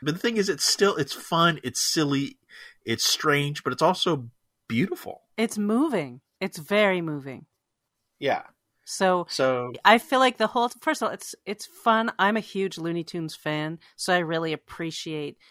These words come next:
Speaker 2: the tribute to the way that those looked and the way the music was such an important part of them.
Speaker 1: And
Speaker 2: And
Speaker 1: the
Speaker 2: I
Speaker 1: sound effects, very Looney Tunes
Speaker 2: Yeah, the
Speaker 1: sound
Speaker 2: sound
Speaker 1: effects.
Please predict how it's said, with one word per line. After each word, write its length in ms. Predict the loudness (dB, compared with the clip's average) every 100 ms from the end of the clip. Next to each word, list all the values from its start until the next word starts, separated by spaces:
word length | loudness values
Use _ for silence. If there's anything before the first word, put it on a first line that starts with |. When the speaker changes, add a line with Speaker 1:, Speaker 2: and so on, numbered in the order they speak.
| _
Speaker 2:
the 80 | -14
tribute 500 | -8 -4 -4 -4 -8
to 120 | -8 -6
the 120 | -4
way 220 | -4 -4
that 180 | -6 -8
those 460 | -6 -4 -4 -6 -12 _ _ _ _
looked 460 | 0 4 4 4 -4
and 160 | -4 -2
the 80 |
way 140 | 0 0
the 60 | 2
music 420 | 0 -2 -4 -8
was 140 | -10
such 340 | -6 -4 -4 -4
an 60 |
important 400 | -8 -6 -6 -8
part 260 | -8 -6 -6
of 80 | -6
them. 300 | -6 -8 -10 _ _ -20 _ 0
Speaker 1:
And 100 | 4
Speaker 2:
And 60 | 6
Speaker 1:
the 40 |
Speaker 2:
I 40 | 6
Speaker 1:
sound 280 | 6 6 4
effects, 420 | 2 0 0 -8
very 260 | 0 2
Looney 300 | 2 -2 -4
Tunes 100 | -2 2
Speaker 2:
Yeah, 320 | 6 6 6
the 80 | 4
Speaker 1:
sound 140 | 2 4
Speaker 2:
sound 220 | 6 4
Speaker 1:
effects. 120 | 2